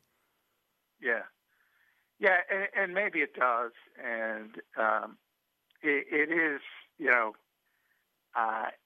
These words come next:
and, and I think when you explain it, I do think people kinda get it when, when you do explain it to 'em, like I kinda just did, and say,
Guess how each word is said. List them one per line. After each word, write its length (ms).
and, 280
and 140
I 160
think 220
when 140
you 160
explain 560
it, 100
I 220
do 160
think 300
people 260
kinda 260
get 280
it 180
when, 320
when 280
you 140
do 240
explain 500
it 180
to 160
'em, 160
like 240
I 100
kinda 340
just 280
did, 320
and 80
say, 260